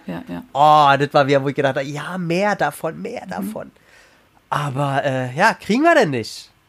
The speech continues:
Speaker 1: Kriegen wir nicht. Aber wir, wir, wir kriegen noch so einen kleinen homoerotischen Moment <laughs> im Fahrstuhl, wo alle irgendwie auf Koks sind. Das
Speaker 2: Och, das war süß. Das war süß.
Speaker 1: War das improvisiert?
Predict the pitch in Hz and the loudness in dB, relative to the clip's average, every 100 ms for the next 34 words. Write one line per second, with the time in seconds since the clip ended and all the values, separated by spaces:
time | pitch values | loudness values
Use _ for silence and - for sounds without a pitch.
0 | _ - - 285 220 175 160 - 202 202 | _ -8 -2 0 0 -4 -2 2 4 4
1 | 220 190 208 - 196 202 - 240 247 226 | 4 2 -2 -2 -4 -6 -4 0 2 0
2 | - 208 208 208 214 247 226 220 - - | -2 -4 -4 -2 0 0 -2 -6 -8 -12
3 | _ _ _ - 220 233 214 208 226 226 | _ _ _ -2 2 4 4 2 0 0
4 | 220 196 196 202 196 196 196 - - - | 0 2 4 4 2 2 0 -6 -10 -8
5 | 175 196 - 202 254 - 208 175 175 165 | -4 -4 -2 -2 -2 -2 0 0 0 -2
6 | 170 185 185 185 185 180 - - 262 - | -2 -2 -2 -4 0 0 0 -2 -2 -4
7 | - 156 151 190 - - - - - - | -6 -6 -6 -10 -10 -12 -12 -20 -18 -18
8 | - - - 233 254 254 226 - 233 240 | -18 -16 -2 6 8 8 6 2 0 4
9 | 196 156 180 170 147 - - - - - | 2 2 2 2 -2 -8 -12 -12 -16 -20
10 | _ - _ _ _ _ 254 269 - 247 | _ -20 _ _ _ _ 0 0 2 4
11 | 220 175 202 185 156 - _ - _ - | 4 2 0 0 -2 -8 _ -20 _ -20
12 | - 214 - 196 359 - 247 - 220 170 | -16 -8 -2 0 0 2 0 2 0 0
13 | 156 165 226 453 480 | -2 -2 0 0 -4